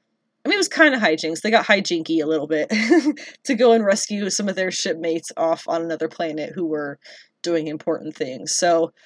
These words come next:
um, and you also get an introduction to, for the first time necessarily in the show, I believe, um,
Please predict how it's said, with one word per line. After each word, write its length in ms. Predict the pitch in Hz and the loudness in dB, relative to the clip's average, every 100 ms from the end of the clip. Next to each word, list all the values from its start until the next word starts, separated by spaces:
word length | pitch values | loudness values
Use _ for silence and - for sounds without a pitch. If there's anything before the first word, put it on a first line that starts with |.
| _ - | _ 2
um, 320 | 185 175 175 | 8 8 8
and 80 | 214 | 6
you 80 | 240 | 4
also 180 | 240 247 | 4 4
get 140 | 233 | 4
an 60 | 226 | 4
introduction 760 | 226 208 202 - 208 190 185 - | 2 2 0 2 -2 0 -2 -2
to, 600 | - 220 208 208 196 185 | -4 -2 -2 -2 -2 -4
for 100 | - | -4
the 80 | 196 | -6
first 380 | - 339 - - - - | -2 0 -2 -6 -8 -8
time 640 | - 233 220 208 196 175 | -4 0 2 2 0 -2
necessarily 640 | 180 175 - 190 180 175 | -4 -4 -2 0 0 -2
in 120 | 175 165 | -4 -6
the 80 | |
show, 340 | 160 - 339 - | -6 -2 0 4
I 100 | 160 | 2
believe, 680 | 156 143 156 160 170 180 - - - - - - | 2 -2 2 2 2 -4 -16 -20 -20 -20 -6 0
um, 760 | 190 185 185 175 165 160 160 | 4 6 6 6 2 -4 -8